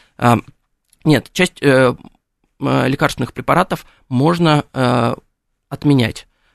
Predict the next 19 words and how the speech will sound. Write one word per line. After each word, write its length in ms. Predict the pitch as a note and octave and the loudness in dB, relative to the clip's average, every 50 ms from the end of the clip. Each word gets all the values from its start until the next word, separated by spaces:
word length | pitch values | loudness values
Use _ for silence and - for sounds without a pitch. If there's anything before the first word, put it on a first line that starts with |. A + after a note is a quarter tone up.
| _ - | _ -4
А, 320 | A#2+ A#2+ B2 B2 A#2 A2 - _ _ _ _ _ _ _ _ _ _ _ _ _ _ - | 0 2 4 4 4 2 0 _ _ _ _ _ _ _ _ _ _ _ _ _ _ -2
это 340 | - D#3+ D#3 D#3+ D3 C#3 - - | -2 0 2 4 2 2 2 -2
совершается 720 | - - C3+ - - D#3+ C#3+ A#2+ - - - C3 - - - _ _ _ _ _ _ _ _ _ _ - | -4 -4 -4 -4 -2 0 0 0 -2 -4 -8 -8 -8 -10 -14 _ _ _ _ _ _ _ _ _ _ 2
только 320 | D#3+ D#3 C#3+ - C#3 B2 | 2 2 2 2 0 -2
в 680 | A2 A2+ B2 B2 B2+ A#2+ A#2 A#2+ A#2+ G#2+ F#2 - - - | -2 0 0 2 4 4 4 4 4 4 2 2 -2 -4
очень 400 | - C#3 C3 - - - B2+ A#2 | -4 -4 -4 -4 -2 -2 -2 -2
таком 380 | - - - - - B2+ B2+ B2+ | -2 -6 -10 -6 -4 -2 -2 -2
тесном 380 | - - C#3+ C3 - - B2+ A#2+ | -2 0 0 0 0 -2 -4 -4
взаимодействии 760 | A2 C3 B2 B2 B2+ B2+ B2 C3 A#2 - - - A2+ A#2 - - - _ _ - | -2 -2 0 0 0 0 0 -2 -2 -2 -4 -4 -4 -4 -4 -8 -18 _ _ -6
врача 380 | B2 B2 B2+ C3+ - D3+ C3 | 0 0 0 2 2 2 2
и 60 | A#2+ | 2
пациента, 640 | - - D3 - - D#3 F3 G#3+ A#3+ - - - - _ _ _ _ _ _ - | 2 -2 -8 -6 -2 0 0 0 0 -2 -4 -6 -6 _ _ _ _ _ _ -4
а, 300 | - - B2+ B2+ B2+ B2+ - _ - | 2 4 4 4 4 2 -2 _ -8
и 280 | D3 C#3+ C#3+ C3+ C3+ - _ - - | -6 -4 -4 -4 -6 -8 _ -18 -10
касается, 460 | - - C#3+ - D3+ C3 A#2+ - - A#2+ | -6 -6 -2 0 0 0 0 -2 -2 -2
например, 440 | A#2+ A2+ - C#3 C3 B2+ A#2+ - - _ _ _ _ _ _ - | -2 -2 0 0 0 0 0 -2 -6 _ _ _ _ _ _ -6
ингибиторов 520 | C#3 B2+ C3+ - E3+ - E3+ D#3+ D3+ - | -6 -4 -2 -2 -2 0 0 -2 -2 -2
протонной 420 | - C#3 C3+ - D3 D3 C#3 C#3 | -2 -4 -2 0 2 2 2 2
помпы, 500 | C3+ - C#3 B2+ A#2+ A#2 - - B2 A#2 | 0 0 -2 0 0 0 0 -2 -2 -4